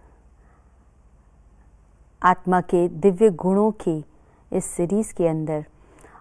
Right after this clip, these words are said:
हम अनेक गुणों के ऊपर चिंतन कर रहे हैं। आशा है आप इन सभी गुणों का और चिंतन करके अपने जीवन में उसके अनुभवों को और rich कर रहे होंगे।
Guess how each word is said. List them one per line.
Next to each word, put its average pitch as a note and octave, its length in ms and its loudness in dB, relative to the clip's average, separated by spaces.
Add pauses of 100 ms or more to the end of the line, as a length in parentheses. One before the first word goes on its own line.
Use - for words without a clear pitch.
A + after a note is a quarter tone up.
(120)
हम G3+ 300 -2 (120)
अनेक G3+ 380 0
गुणों F3+ 400 -2
के G3+ 180 0
ऊपर D#3+ 380 0 (240)
चिंतन E3+ 400 0
कर D#3 180 -2
रहे D3+ 320 -2
हैं। D3 220 -8 (760)
आशा F#3+ 280 4
है A3 320 2
आप F#3 280 4 (140)
इन G#3+ 140 4
सभी G3+ 380 0
गुणों F3 340 -4
का D#3+ 200 -4 (440)
और G#3 160 4
चिंतन F3+ 460 -2
करके E3+ 420 -4 (380)
अपने A#3+ 300 4
जीवन F#3 380 0
में E3 260 -2 (400)
उसके - 300 -2
अनुभवों F3 580 0
को D#3+ 220 -4 (480)
और G3 240 2 (440)
rich F#3 240 0
कर E3+ 220 -2
रहे D#3 240 -4
होंगे। D3+ 440 -6